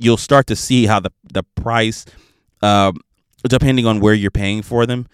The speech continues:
you can see the price progressing between the, the titles. Like, uh, one and two, I think they're no more than seven bucks, um, on a sale. And then, uh, it immediately jumps from seven dollars to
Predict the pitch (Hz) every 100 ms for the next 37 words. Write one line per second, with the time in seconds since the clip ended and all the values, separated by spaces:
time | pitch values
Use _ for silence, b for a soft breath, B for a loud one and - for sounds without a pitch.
0 | _ _ 104 110 98 127 113 - 110 107
1 | - 98 92 98 95 104 90 80 90 -
2 | 107 98 92 87 - 85 87 95 95 87
3 | 90 87 B B B B 98 95 90 98
4 | 127 123 - - 123 113 101 107 101 98
5 | 90 90 98 98 90 98 95 82 - -
6 | 101 95 95 85 95 104 - b b b
7 | b - 92 90 87 92 92 82 - 95
8 | 95 110 131 127 _ - 90 90 98 95
9 | 95 - 92 90 85 90 98 104 101 98
10 | 85 95 98 - 82 - - 98 98 92
11 | 95 95 92 b b b b - 110 92
12 | 90